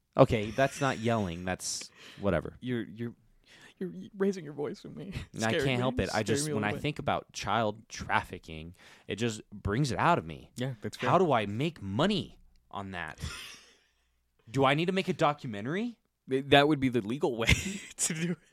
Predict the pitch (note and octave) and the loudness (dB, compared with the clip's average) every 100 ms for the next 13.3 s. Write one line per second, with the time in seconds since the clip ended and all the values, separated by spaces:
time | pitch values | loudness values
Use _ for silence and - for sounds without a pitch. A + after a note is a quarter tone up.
0 | _ - - _ - - - - D#3 C#3+ | _ -18 -18 _ 0 2 2 6 8 8
1 | A#2+ C3 C#3 A#2 - - - D#3 C#3+ F2+ | 6 4 6 6 0 -10 0 2 2 -2
2 | - D3 D#3+ - F#2+ - - C3+ C3+ G#2 | 0 2 2 0 -2 -4 -4 -6 -6 -8
3 | F#2+ F2+ - - - - F2 F#2 C3+ F3+ | -8 -10 -14 -20 -20 -14 -10 0 2 2
4 | G#2 E2+ F2+ G#2 A2+ G#2+ C#3 A#2+ G2+ G#2 | -2 -10 -8 -2 0 2 0 0 -2 0
5 | A2+ D#3 C#3 B2 C3 C3 A#2 F#2 - C2 | 0 0 0 0 -4 -4 -8 -12 -14 -16
6 | - - F#2 G2+ A2+ A#2+ G#2+ E2+ F2 E2+ | -16 -14 -8 -2 -2 0 -2 -4 -6 -6
7 | A#2+ D3 D3 D3+ C#3+ - C3 B2 A#2+ G#2+ | 0 0 6 6 6 2 0 2 2 -2
8 | - A#2 G2 F#2+ F2 - F#2 F#2+ F#2 - | -4 -2 -2 -6 -16 -14 -10 -8 -8 -8
9 | G2 A#2 A#2 A#2+ A2 F#2+ F2+ B1 F2+ E2+ | -2 0 0 0 2 2 0 -2 -2 0
10 | F2 D#2+ - D#2+ D#2 D2+ D2+ D#2+ D#2+ D#2 | 0 -2 -6 -6 -4 -4 -4 -2 -2 -2
11 | D2+ - E2+ - D#2+ D#2+ D#2+ D#2 - - | -6 -6 -8 -6 -6 -4 -6 -8 -12 -20
12 | - C#2+ _ - D#2+ D#2 - C#2+ D#2 - | -18 -18 _ -6 -4 -4 -4 -6 -6 -10
13 | D#2 D2 D2 | -12 -10 -12